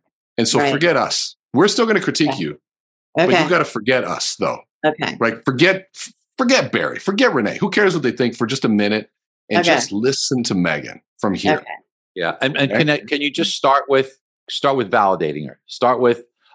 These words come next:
Speaker 3: "Oh,
Speaker 2: Okay.
Speaker 3: I get that. I don't blame you." You know, something along
Speaker 2: Yeah.
Speaker 3: those lines. That should be your first opening
Speaker 2: Okay.
Speaker 3: remark. Okay. So I, I can, I can understand that, or, "I don't blame you for thinking like that.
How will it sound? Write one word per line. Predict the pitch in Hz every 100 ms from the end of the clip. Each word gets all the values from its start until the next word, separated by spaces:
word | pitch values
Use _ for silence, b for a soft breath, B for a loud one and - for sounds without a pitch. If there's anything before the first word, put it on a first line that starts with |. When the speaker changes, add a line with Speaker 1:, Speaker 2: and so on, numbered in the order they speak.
| -
Speaker 3:
"Oh, | 123
Speaker 2:
Okay. | 160 135
Speaker 3:
I | 139
get | 120 110 -
that. | 101 104 135
I |
don't | 156 139
blame | 110 107 101
you." | 104
You | 131
know, |
something | 120 - 175 175 185
along | 160 160
Speaker 2:
Yeah. | 98
Speaker 3:
those | 135 -
lines. | 123 113
That | 143
should | - 135
be | 135
your | 120
first | - 143 143 - - _ _ _ _
opening | 147 151 143 175
Speaker 2:
Okay. | 151 90
Speaker 3:
remark. | 92 - -
Okay. | 92 131 127
So | 120
I, | 123 143 -
I | 151
can, | - 120 -
I | 160
can | 156
understand | 135 117 - 117 113
that, | 110 110
or, |
"I | 127
don't | 139 127
blame | 123 117
you | 104
for | 101
thinking | 110 107
like | 107 104
that. | 113 104